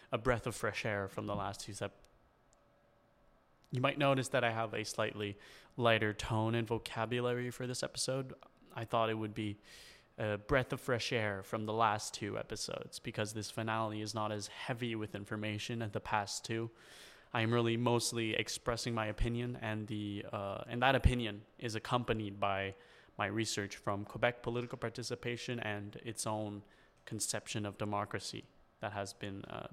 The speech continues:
built throughout history, throughout the history of Quebec. So here's the plan. If you were paying attention in the first episode, as you should have, you know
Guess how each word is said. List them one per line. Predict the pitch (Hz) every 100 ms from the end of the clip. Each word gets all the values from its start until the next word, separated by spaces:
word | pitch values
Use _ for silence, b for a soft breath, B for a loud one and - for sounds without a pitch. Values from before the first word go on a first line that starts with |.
| -
built | 104 -
throughout | - 107 98
history, | 104 - 113 101 98 - B B B B
throughout | 135 110
the | 113
history | 117 135 - 113
of | 107 -
Quebec. | 110 104 - - - _ _ _ _ _ _ _ - -
So | - 131 131
here's | 117 131
the | 113
plan. | - 143 120 - - - - B B B B
If | 123
you | 123
were | 117 113 113
paying | 131 127
attention | 117 131 135 151 160 180 -
in | 123
the |
first | 117 131 135 123
episode, | - - 113 131 -
as | 117 107 -
you | 107 101
should | 101 - 131 127 - 110
have, | 117 - B B B B
you | 139
know | 143 139 139 139